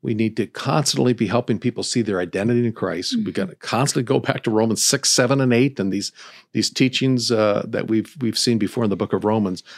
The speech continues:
Speaker 1: and help people experience the freedom that they have in Christ. Um,
Speaker 2: And that, I think that is just so important ha-, to have people around you who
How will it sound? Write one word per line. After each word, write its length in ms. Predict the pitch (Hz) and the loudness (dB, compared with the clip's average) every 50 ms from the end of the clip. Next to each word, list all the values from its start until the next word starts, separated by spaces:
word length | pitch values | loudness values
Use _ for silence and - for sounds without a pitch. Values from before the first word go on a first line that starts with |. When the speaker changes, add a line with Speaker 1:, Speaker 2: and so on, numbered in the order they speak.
| - - - _ _ _ | -20 -20 -20 _ _ _
Speaker 1:
and 120 | 139 117 | -2 0
help 220 | 117 123 123 123 - | 2 2 0 2 2
people 280 | 131 127 123 113 98 | 2 2 2 2 0
experience 540 | 98 - - - - 131 123 120 120 117 - | 0 -2 -4 -2 0 0 0 0 0 -2 -4
the 100 | - 104 | -6 -6
freedom 560 | - - - 135 135 127 120 107 110 104 104 - _ _ _ _ _ _ | -8 -4 0 0 2 4 4 4 2 0 -2 -8 _ _ _ _ _ _
that 160 | 131 123 - | -8 -4 -4
they 80 | 127 | -4
have 340 | 104 87 113 110 107 101 98 - | -2 -2 0 0 0 -2 -2 -6
in 160 | - 117 101 95 | -6 -6 -6 -6
Christ. 540 | - - 107 98 87 - - - - - - _ _ _ _ _ - - | -4 -2 0 0 0 -2 -6 -8 -10 -12 -16 _ _ _ _ _ -18 -10
Um, 500 | 131 120 104 101 98 98 98 98 98 98 - _ | -6 -4 -4 -2 -2 -2 -4 -4 -6 -8 -10 _
Speaker 2:
And 140 | - 294 302 | -4 -2 0
that, 260 | 311 311 339 302 - - - 269 | 0 0 0 0 -2 -2 -2 -2
I 60 | 285 | -4
think 220 | 269 - 311 277 254 | -2 -2 -4 -2 -2
that 140 | 254 233 233 | -2 -2 -2
is 200 | 233 226 - - | -4 -6 -6 -6
just 220 | 220 214 - - | -6 -6 -6 -8
so 180 | - 277 254 240 | -6 -4 -2 -2
important 540 | 240 262 254 - - 240 233 - 277 247 254 | -2 -2 -2 -2 -4 -4 -4 -4 -6 -8 -8
ha-, 240 | - - - 240 - - | -10 -10 -10 -12 -12 -10
to 120 | - 247 | -10 -8
have 760 | 226 - - - 240 240 247 240 240 247 247 254 247 - - _ | -8 -8 -4 -2 0 2 2 2 2 2 2 0 -2 -6 -10 _
people 320 | - 277 247 254 247 233 | -4 -2 -2 0 -2 -2
around 480 | 233 226 220 202 247 269 277 254 233 226 | -2 -2 -2 -2 -2 -2 -2 -2 -2 -2
you 180 | 233 220 220 | -4 -4 -6
who 420 | 214 - - 247 262 262 262 - | -6 -4 -2 0 0 0 0 -2